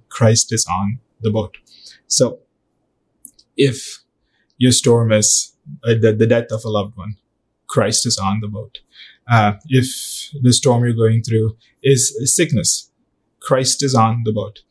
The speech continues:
If it is the, if it is the sickness of a child that you love, Christ is on the boat. Um, if it is financial instability or just, uh, you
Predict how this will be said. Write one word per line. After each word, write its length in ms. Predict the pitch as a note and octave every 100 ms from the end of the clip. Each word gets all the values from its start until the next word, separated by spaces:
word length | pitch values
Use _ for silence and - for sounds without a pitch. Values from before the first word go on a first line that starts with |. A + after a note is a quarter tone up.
| _ - _ _
If 240 | - D#3 D3
it 80 | C#3+
is 160 | C3
the, 180 | C3 B2+ -
if 500 | C#3+ - - - -
it 140 | C#3 A#2+
is 100 | A#2+
the 100 | A#2+
sickness 400 | C#3+ C#3+ C3+ C3+
of 120 | A#2
a 80 | A#2
child 560 | - C3 B2+ A2+ G#2+ G2 - -
that 280 | A2 G#2+ -
you 220 | G#2 A#2
love, 200 | G#2 - - - - _
Christ 420 | - B2 A#2+ -
is 160 | A#2+ A#2
on 340 | G#2 G#2+ G#2 - _
the 80 | -
boat. 300 | G#2 G#2 - - _ - - _ -
Um, 340 | A2 G2+ G2+ -
if 240 | B2+ A2+
it 140 | A#2 A2
is 160 | G#2+
financial 1000 | - A#2 G#2+ G#2+ G#2+ - B2 A2 A2 G#2+ A#2
instability 640 | A#2 B2 A2+ A#2 B2+ D3
or 240 | B2+ A#2
just, 400 | A#2 A#2 A2 -
uh, 220 | A2+ G#2+ G2 _ _ _ -
you 380 | C#3 B2 B2 A2+